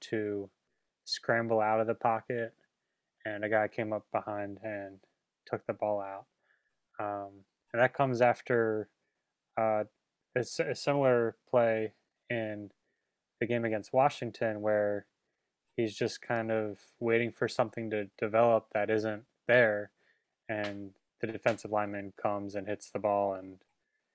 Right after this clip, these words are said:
you know, not that, that's so much, uh, I'd say that's more of deeming the play dead and getting rid of the ball rather than being careless with the ball,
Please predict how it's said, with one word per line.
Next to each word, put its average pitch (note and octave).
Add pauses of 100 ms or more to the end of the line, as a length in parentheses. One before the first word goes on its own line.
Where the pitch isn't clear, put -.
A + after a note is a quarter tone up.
(420)
you C#3
know, A#2
not C3 (100)
that, C#3+ (160)
that's C#3
so C#3+
much, C3
uh, G#2 (600)
I'd B2+
say C3+
that's -
more B2
of G#2 (720)
deeming B2
the A2
play A#2
dead A2
and G#2+
getting G2+
rid A2+
of A#2
the A#2+
ball A#2
rather G#2+
than G2+
being G2+
careless A#2
with C3+
the C#3
ball, C#3